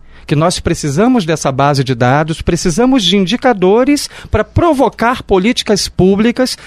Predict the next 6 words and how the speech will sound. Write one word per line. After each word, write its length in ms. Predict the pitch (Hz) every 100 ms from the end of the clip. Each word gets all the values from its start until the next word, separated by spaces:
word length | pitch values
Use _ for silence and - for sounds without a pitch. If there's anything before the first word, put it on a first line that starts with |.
| -
que 100 | 233
garantam 560 | 214 214 233 269 247
os 100 | 226
direitos 760 | 190 208 185 220 226 226 226 220 - - -
de 200 | 143 196
exercício, 1040 | 190 165 143 - 202 214 180 - 220 214